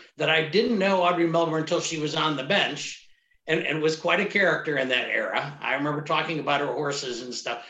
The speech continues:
One of the things that was amazing about Upper Marlboro in that era is you really would come in and the judges would be talking about duck hunting or different things. And because my name Clark is common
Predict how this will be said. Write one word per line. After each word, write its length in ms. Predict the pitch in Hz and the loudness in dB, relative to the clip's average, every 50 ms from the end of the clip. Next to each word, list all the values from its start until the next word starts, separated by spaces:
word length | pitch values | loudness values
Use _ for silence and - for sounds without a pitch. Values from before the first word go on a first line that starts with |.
| - - - | -18 -6 0
One 160 | 269 311 349 | 2 4 4
of 60 | 370 | 4
the 60 | 370 | 4
things 180 | 285 254 214 208 | 2 2 2 2
that 160 | 202 202 196 - | 2 2 2 2
was 140 | 175 156 | 0 0
amazing 460 | 165 160 156 170 190 190 165 175 165 156 | 2 2 4 4 4 4 2 0 0 0
about 260 | 139 139 139 135 139 | 0 0 2 2 2
Upper 220 | 147 143 - 127 | 0 -2 -4 -4
Marlboro 680 | 127 131 139 147 143 127 117 117 107 98 98 110 - - - - _ _ _ _ | -2 0 2 2 2 0 0 -2 -4 -4 -4 -6 -8 -12 -16 -20 _ _ _ _
in 140 | - 160 180 | 0 2 4
that 240 | 175 175 180 175 170 | 4 4 4 2 2
era 320 | 156 160 170 165 165 160 160 | 2 2 4 4 4 4 4
is 220 | 156 151 147 156 | 2 2 0 0
you 100 | 175 175 | 0 2
really 260 | 196 226 220 208 196 185 | 2 4 4 4 4 2
would 180 | 208 196 175 | 2 0 0
come 240 | - 185 160 151 147 | -2 -2 0 2 2
in 160 | 147 139 135 | 2 2 2
and 100 | 135 127 | 0 -2
the 80 | 135 139 | -4 -2
judges 400 | 135 156 165 170 147 147 143 147 | 0 2 2 2 2 0 -2 -4
would 140 | 147 139 143 | -4 -4 -4
be 100 | 143 139 | -4 -2
talking 420 | - 170 151 147 147 156 151 143 | 0 0 0 0 0 -2 -2 -2
about 340 | 131 135 131 127 - - - | 0 0 0 0 -2 -2 -2
duck 200 | 147 143 135 - | -2 -2 -2 -4
hunting 540 | 147 147 139 139 135 139 139 139 139 - - - - - - - - | -6 -6 -2 -2 -2 -2 -2 -4 -8 -10 -12 -16 -20 -20 -12 -2 0
or 120 | 156 156 | 0 2
different 340 | 156 180 165 175 180 156 - | 4 2 2 2 -2 -4 -6
things. 500 | - - 160 156 151 151 156 160 156 - | -4 -2 0 0 2 0 0 -2 -4 -6
And 120 | - 151 147 | -4 -4 -4
because 340 | 170 160 - 214 208 202 | -2 0 0 0 0 2
my 160 | 202 196 185 185 | 0 0 2 2
name 240 | 180 175 175 160 | 2 2 0 -2
Clark 420 | 160 - 180 190 185 180 170 - 151 | -4 -2 0 2 2 2 0 -2 -6
is 180 | 131 123 - | -8 -8 -6
common 480 | - - 180 175 160 143 131 123 123 123 | -2 0 2 2 2 0 -2 -4 -6 -10